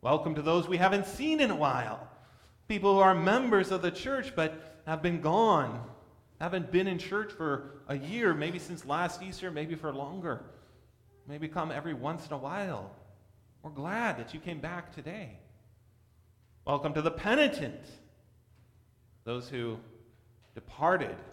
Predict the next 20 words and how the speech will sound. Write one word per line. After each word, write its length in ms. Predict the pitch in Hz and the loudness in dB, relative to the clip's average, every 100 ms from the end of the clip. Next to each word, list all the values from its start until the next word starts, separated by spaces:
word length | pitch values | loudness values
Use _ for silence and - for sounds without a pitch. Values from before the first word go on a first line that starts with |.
| - - - _ _ _ _ | -20 -20 -20 _ _ _ _
left 440 | - 156 190 - - | 0 2 2 0 -4
Christ 340 | 147 123 110 - | 0 0 -2 -8
and 100 | 127 | -6
his 160 | 120 | -8
word 320 | 113 135 147 | -4 -2 -2
because 240 | 123 120 120 | -4 -8 -6
they'd 160 | 123 | -6
rather 260 | 120 127 127 - - - | -4 -2 -2 -6 -12 -2
live 540 | 151 185 202 170 143 | 4 8 8 8 4
in 140 | 143 | 0
the 80 | 147 | -2
sin 260 | 143 - 202 | -4 -2 0
of 140 | 160 | 0
this 180 | 143 139 | -2 -4
world, 580 | 139 185 240 113 101 101 - - - | -8 -4 -2 -2 -4 -10 -16 -20 -14
but 100 | 127 | -10
have 100 | 123 | -4
now 140 | 143 | -4
come 260 | 143 151 110 | -4 -6 -6
back 400 | 123 123 135 131 | -6 -4 -6 -10